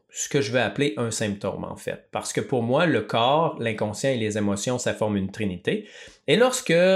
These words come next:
le corps ou les émotions te parlent d'une certaine façon, ben, si tu veux comprendre qu'est-ce qu'il dit, tu dois avoir accès à cet in-,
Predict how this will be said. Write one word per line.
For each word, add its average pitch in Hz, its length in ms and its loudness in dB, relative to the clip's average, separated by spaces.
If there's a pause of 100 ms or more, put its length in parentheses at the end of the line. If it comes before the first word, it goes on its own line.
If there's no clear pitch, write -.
(880)
le 135 160 4
corps 147 360 4
ou 131 60 4
les 120 240 2
émotions 143 600 2
te 156 180 -2
parlent 120 480 0
d'une 117 160 -4
certaine 113 560 -2
façon, 120 880 0
ben, 113 240 -2
si - 220 -2
tu - 140 -4
veux 147 100 -2
comprendre 170 600 0
qu'est-ce - 220 0
qu'il 107 220 -8
dit, 127 420 -2
tu - 240 -6
dois 127 300 2
avoir 110 400 0
accès 110 400 -2
à 113 80 -4
cet 104 240 -6
in-, 107 180 -4